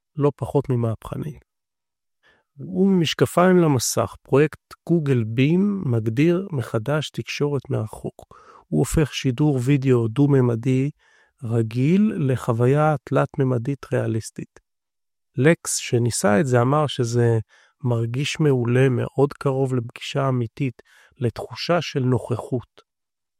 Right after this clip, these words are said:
מההכרזה אני, מיכאל, לא התרגשתי, אבל לקס יודע לרגש.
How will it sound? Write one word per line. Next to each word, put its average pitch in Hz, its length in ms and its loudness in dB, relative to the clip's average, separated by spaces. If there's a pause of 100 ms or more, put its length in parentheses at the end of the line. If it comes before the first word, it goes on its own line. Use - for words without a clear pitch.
(420)
מההכרזה 127 720 2
אני, 131 180 4
מיכאל, 123 400 0
לא 120 120 0
התרגשתי, 131 640 0
אבל 117 160 0
לקס 139 320 -2
יודע 120 280 2
לרגש. 113 640 -4